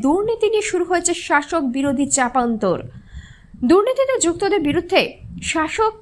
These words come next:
রিপিট, দুর্নীতিতে যুক্তদের বিরুদ্ধে প্রশাসনিক ব্যবস্থা গ্রহণের দাবি তুলেছে তৃণমূল, যদিও বিজেপির পাল্টা দাবি টেন্ডার প্রক্রিয়া করছেন বিডিও, যিনি রাজ্যের নিয়ন্ত্রণাধীন আধিকারিক।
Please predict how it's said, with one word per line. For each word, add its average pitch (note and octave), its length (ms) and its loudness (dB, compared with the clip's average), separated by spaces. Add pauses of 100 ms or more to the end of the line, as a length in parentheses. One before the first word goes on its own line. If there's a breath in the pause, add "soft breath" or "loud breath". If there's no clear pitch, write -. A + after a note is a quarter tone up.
(360)
রিপিট, D4 340 -2 (920)
দুর্নীতিতে A#4+ 500 2 (140)
যুক্তদের G#4 480 2
বিরুদ্ধে G4 300 2 (160)
প্রশাসনিক G4+ 600 0
ব্যবস্থা F4 380 0
গ্রহণের D4 460 -2
দাবি A#3 300 2
তুলেছে D4+ 280 -2
তৃণমূল, A3+ 440 0 (440 loud breath)
যদিও E4 300 2 (100)
বিজেপির C#4 440 0
পাল্টা E4 380 4
দাবি G4+ 220 2 (160)
টেন্ডার G4 440 0
প্রক্রিয়া D4+ 460 -2
করছেন A#3+ 320 0 (160)
বিডিও, G#3 300 2 (800)
যিনি F4 240 4 (340 loud breath)
রাজ্যের D4 460 4 (100)
নিয়ন্ত্রণাধীন E4 600 0 (140)
আধিকারিক। G#3 420 0